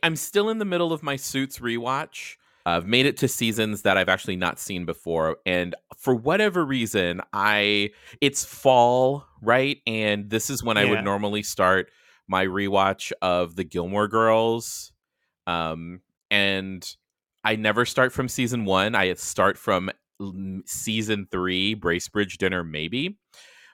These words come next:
Speaker 1: But what I
Speaker 2: Okay.
Speaker 1: really wanna talk about is a show that I, people would be surprised that I know almost nothing about,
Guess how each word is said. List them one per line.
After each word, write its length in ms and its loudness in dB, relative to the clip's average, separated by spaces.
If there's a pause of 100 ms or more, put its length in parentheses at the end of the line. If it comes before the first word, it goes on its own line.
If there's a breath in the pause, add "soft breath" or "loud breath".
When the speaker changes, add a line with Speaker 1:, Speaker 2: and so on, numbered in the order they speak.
(120 soft breath)
Speaker 1:
But 180 4
what 140 4
I 40 6
Speaker 2:
Okay. 0 -
Speaker 1:
really 420 2
wanna 200 2
talk 240 0
about 200 0
is 120 -6
a 40 -8
show 300 0
that 240 2
I, 420 0 (400)
people 320 -2
would 180 2
be 140 -4
surprised 720 0
that 120 2
I 180 2
know 380 0
almost 420 0
nothing 340 -8
about, 520 -4